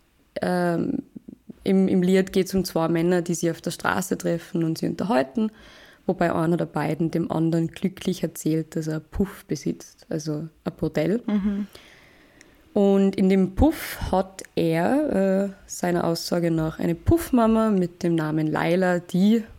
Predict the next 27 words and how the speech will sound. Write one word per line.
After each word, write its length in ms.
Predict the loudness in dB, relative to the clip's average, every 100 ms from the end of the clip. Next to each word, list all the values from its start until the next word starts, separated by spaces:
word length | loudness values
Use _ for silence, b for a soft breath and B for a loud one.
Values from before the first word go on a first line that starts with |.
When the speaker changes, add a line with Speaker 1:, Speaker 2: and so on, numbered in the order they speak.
| -4
Speaker 1:
und 120 | -4
ich 100 | -4
zitiere 580 | -8 -10 -2 2 2 -2 -8
aus 180 | -6 -4
dem 240 | -2 -4 -6 -10
Songtext, 800 | -2 0 2 2 -2 -4 -10 -20 B B B B B
„schöner, 520 | -4 2 4 4 2
jünger, 420 | 2 2 2 2
geiler“ 440 | 0 0 0 -2 -4
ist. 340 | -6 -10 -20 _ _ _ _ _
Und 260 | -4 -2 0
das 320 | 4 4 2
ist 240 | -2 -2
halt 120 | 0 0
auch 100 | -2
der 80 |
Stein 360 | -4 -2 0 0
des 140 | 0
Anstoßes 800 | 0 -2 -2 -4 -4 -4 -6 -6 -4
der 360 | -2 -2 -4 b b b
Sexismusvorwürfe, 1200 | -6 -6 0 -2 0 -2 0 -2 -2 -2 -2 -4 -6
die 180 | -4
jetzt 340 | -4 -4 -10 -10
eben 160 | -4 -4
vorgebracht 920 | -2 -2 -2 -6 _ -6 -6 -6 -6
werden. 220 | -2 -2 -4 _ _ _ -20 -20 _ -16 -4
Ähm, 380 | 0 2 2